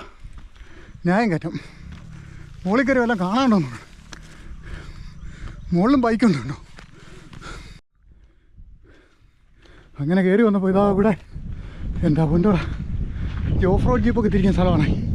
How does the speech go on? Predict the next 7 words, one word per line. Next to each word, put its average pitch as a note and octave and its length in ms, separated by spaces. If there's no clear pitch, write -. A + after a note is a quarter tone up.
ഇവിടെ G#3+ 180
ഇങ്ങനെ A3+ 180
വട്ടം - 240
അടിക്കും. C#3+ 240
അങ്ങോട്ട് G#3+ 260
ജീപ്പ് A3+ 160
പോയിട്ടുണ്ട്, G#3+ 320